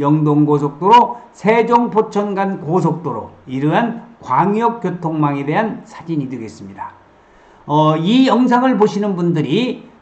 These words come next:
토지 투자를 원산면에 하고 싶다고 한다면은 저의 연구소의 문을 두들겨 주시면 되겠는데, 투자 전에 이런 사항은 반드시 확인을 해야 되겠습니다.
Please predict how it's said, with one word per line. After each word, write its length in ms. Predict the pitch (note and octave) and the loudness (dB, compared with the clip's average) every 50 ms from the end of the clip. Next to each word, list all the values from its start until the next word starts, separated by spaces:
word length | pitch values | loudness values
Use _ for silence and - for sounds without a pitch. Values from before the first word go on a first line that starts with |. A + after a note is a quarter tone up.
| _ - | _ -12
토지 380 | - B3 B3 - C4 C4 B3+ | -6 -6 -4 -2 -2 -4 -4
투자를 560 | - - G#3 G#3+ A#3 A#3 A3+ A#3+ A#3+ A#3+ G#3+ - | -6 -10 -2 0 2 2 2 2 0 0 -2 -2
원산면에 720 | - F#3 G3 F#3 F3+ F#3 F#3 F3+ F3+ F3+ F3 F3 F3+ E3+ | -2 0 0 2 2 2 0 0 -2 -2 -2 -2 -2 -2
하고 260 | D3+ D3+ D3+ D3 D#3 | -2 -2 -2 -2 -4
싶다고 340 | D3 - - - C#3 C3+ C#3 | -6 -8 -8 -8 -6 -2 -2
한다면은 600 | E3+ E3+ D#3 C#3+ D#3+ G3 A#3 A3+ F3 - - - - _ _ | 0 0 0 0 0 0 0 0 -2 -4 -8 -14 -20 _ _
저의 360 | - E3+ E3 D#3 D#3 D#3 D3+ | -6 -4 -2 0 0 0 0
연구소의 600 | D3 E3 G#3 A3+ A#3 A3+ A3+ A3 A3 A3+ A3+ A3 G3+ | 0 0 0 0 0 -2 -4 -2 0 4 4 4 4
문을 320 | F3+ F#3 F3+ F#3+ F#3 E3+ | 2 -2 -2 -2 -4 -4
두들겨 400 | D3+ D3+ D3+ E3+ E3+ D#3 E3 E3+ | -6 -6 -4 -4 -4 -2 -2 -2
주시면 380 | C#3+ C3+ C3+ D3 D3+ D#3+ D#3 C#3+ | -4 -4 -6 -4 -4 -2 -2 0
되겠는데, 760 | D3 D3 F3+ F#3+ F#3+ E3 D3 - B2 F3 A3 A3+ A3 - - - - - _ _ | 0 2 2 2 2 0 0 0 0 0 0 0 -2 -6 -12 -20 -20 -20 _ _
투자 340 | - - - F#3+ B3 C4+ A#3+ | -20 -16 -6 2 4 4 4
전에 380 | G#3 A#3 G3+ D3 A#2 - - - - - _ _ - | 4 2 0 0 -2 -4 -10 -16 -20 -20 _ _ -10
이런 400 | C#3+ D3 D3+ D#3 E3 D#3+ D#3+ D#3 | -2 0 2 2 2 0 0 -2
사항은 540 | D3+ D3 C#3 D3 E3 A3 B3 A#3 - - - | 0 0 0 0 2 0 0 0 -2 -6 -8
반드시 760 | - C3+ D#3 F3+ F#3 F#3 F#3 - F#3+ A#3+ B3+ A#3 - - - - _ | -8 -4 -2 0 2 2 2 2 0 -2 -4 -4 -6 -8 -14 -20 _
확인을 400 | - - - A3 B3 C4 B3+ B3+ | -16 -10 -6 -2 0 0 2 2
해야 140 | A3+ G3+ E3+ | 2 2 2
되겠습니다. 600 | D#3 D3+ C#3+ B2 - - B2 A2 G2+ F#2+ - - | 2 0 -2 -4 -6 -12 -14 -14 -12 -14 -14 -16